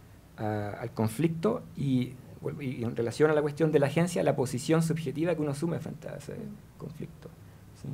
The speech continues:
Speaker 1: Eh, el modelo de la insuficiencia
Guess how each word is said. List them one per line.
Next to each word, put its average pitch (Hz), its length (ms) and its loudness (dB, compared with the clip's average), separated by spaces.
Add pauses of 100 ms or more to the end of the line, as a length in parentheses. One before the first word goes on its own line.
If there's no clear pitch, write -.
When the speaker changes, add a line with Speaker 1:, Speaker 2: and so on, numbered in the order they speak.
(440)
Speaker 1:
Eh, 120 360 4 (1300)
el 127 120 0
modelo 151 340 10
de 180 60 10
la 160 80 10
insuficiencia 165 880 4